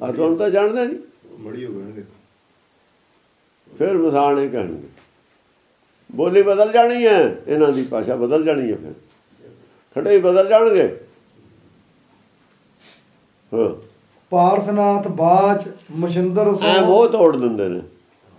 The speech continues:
Speaker 1: ਮੋਹ ਤੋੜ ਰਹੇ ਨੇ ਅਸਲ ਦੇ ਵਿੱਚ। ਗੱਲ ਸਾਰਾ ਮੋਹ ਤੋੜਨ ਦਾ ਹੈ ਮਾਇਆ ਨਾਲੋਂ। ਜਿੰਨਾ ਵੀ ਚੈਪਟਰ ਹੈ, ਪ੍ਰਸੰਗ ਤਾਂ ਬਣਾਇਆ ਹੋਇਆ। ਜੇ ਇਹਨੂੰ ਸਮਾਰ ਕੇ ਪੜ੍ਹ ਲਵੇ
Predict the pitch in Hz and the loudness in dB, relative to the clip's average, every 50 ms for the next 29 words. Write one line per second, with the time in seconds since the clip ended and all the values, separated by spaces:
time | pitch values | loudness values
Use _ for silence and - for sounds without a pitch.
0 | _ - - _ _ _ _ _ _ _ - 170 196 - 208 220 226 240 233 247 | _ -20 -20 _ _ _ _ _ _ _ -2 0 0 0 2 2 4 4 6 6
1 | 233 226 226 220 220 208 160 175 175 170 165 160 143 131 - 120 98 82 - - | 6 6 4 4 2 2 4 4 4 4 4 2 2 0 -2 -4 -6 -6 -8 -14
2 | - _ _ _ _ _ _ _ _ _ _ _ _ _ _ _ _ _ _ _ | -20 _ _ _ _ _ _ _ _ _ _ _ _ _ _ _ _ _ _ _
3 | _ _ 127 147 175 190 208 196 - 170 170 180 196 208 220 226 214 202 202 214 | _ _ -2 0 2 2 2 2 2 2 2 4 4 4 2 2 4 2 2 2
4 | 208 202 185 185 180 175 170 165 165 165 156 147 131 135 135 127 120 113 107 104 | 4 2 4 4 4 4 4 4 6 6 6 4 4 2 0 0 0 -2 -2 -4
5 | 98 95 92 85 78 - _ _ _ _ _ _ _ _ _ _ _ - - - | -6 -8 -10 -10 -14 -16 _ _ _ _ _ _ _ _ _ _ _ -20 -20 -20
6 | _ _ _ _ _ - 95 95 123 135 151 175 180 185 190 - 156 147 139 - | _ _ _ _ _ -16 -6 -4 -2 0 0 0 0 0 0 0 0 0 -2 -2
7 | - - 131 139 151 185 208 208 220 226 - - - 160 - - 131 143 156 160 | -4 -6 -2 0 4 6 6 6 6 4 -2 -4 -4 -6 -4 -4 -4 -2 -2 -2
8 | 160 160 190 175 160 170 170 180 196 202 175 160 139 101 85 - - - - _ | -2 -2 -2 0 2 2 4 4 4 4 4 4 2 2 0 -4 -10 -16 -20 _
9 | _ _ _ _ _ _ _ _ _ _ _ _ _ _ _ _ _ _ _ _ | _ _ _ _ _ _ _ _ _ _ _ _ _ _ _ _ _ _ _ _
10 | - - _ _ _ _ _ _ _ _ _ _ _ _ _ _ _ _ _ _ | -20 -20 _ _ _ _ _ _ _ _ _ _ _ _ _ _ _ _ _ _
11 | _ _ _ - 90 92 90 147 165 190 208 214 220 180 - 151 135 135 139 151 | _ _ _ -20 -20 -12 -4 0 2 2 2 2 0 -4 -4 -4 -4 -2 -2 0
12 | 165 180 175 165 190 196 - - 180 190 214 202 196 185 185 196 226 240 | 2 2 2 2 0 -2 -2 0 2 2 2 4 2 2 2 2 0 0